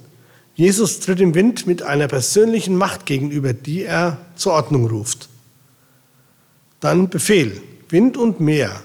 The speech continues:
müssen Jesu Befehl gehorchen. Hier wird seine Göttlichkeit offenbar. Dann sagt Jesus: "Schweig, verstumme." Durch dieses Herrscherwort kehrt sofort Stille und Frieden ein.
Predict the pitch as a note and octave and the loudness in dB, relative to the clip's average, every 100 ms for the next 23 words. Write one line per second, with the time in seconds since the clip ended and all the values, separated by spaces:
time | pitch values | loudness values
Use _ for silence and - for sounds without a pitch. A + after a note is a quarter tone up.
0 | - E3 A3 C#4 D#3 C3 B2+ D#3+ E3+ G#3 | -6 2 4 4 2 0 0 0 2 2
1 | B3 - - A#2+ D3+ F3 F3+ C3 C#3 A#2 | 2 -6 -8 -2 0 2 2 4 2 0
2 | G#2 - - - - _ D#3+ G3+ A3+ - | -4 -10 -20 -20 -20 _ 2 4 4 2
3 | F#3+ F#3+ G#3 G#3+ G3 B2 - A2 A2+ A#2 | 2 2 0 0 -2 -2 -4 -6 -4 -4
4 | A#2+ A2 B2+ G2+ - - _ _ _ _ | -2 -2 -2 -6 -10 -20 _ _ _ _
5 | _ _ _ _ _ _ _ _ _ C3 | _ _ _ _ _ _ _ _ _ -6
6 | B2 D#3+ D#3 D3+ D#3 - D3 E3+ G3 G#3 | -2 -2 0 0 0 -2 0 0 0 -2
7 | - A3+ D#3+ G#2 - - - - _ _ | 2 4 4 2 -4 -18 -20 -20 _ _
8 | _ C3+ - G3+ A#3 A#3+ - D3 E3+ F#3+ | _ -6 -4 0 0 0 0 0 2 2
9 | D#3+ D#3 D#3+ - - _ _ _ - D3+ | 2 2 0 -6 -18 _ _ _ -2 -2
10 | C3 B2+ E3 F3+ - D#3+ D#3+ F3 E3+ C#3+ | 0 -2 -2 -2 -2 0 2 2 0 -2
11 | C3+ B2 G2+ G#2 G2 | -2 -4 -8 -10 -14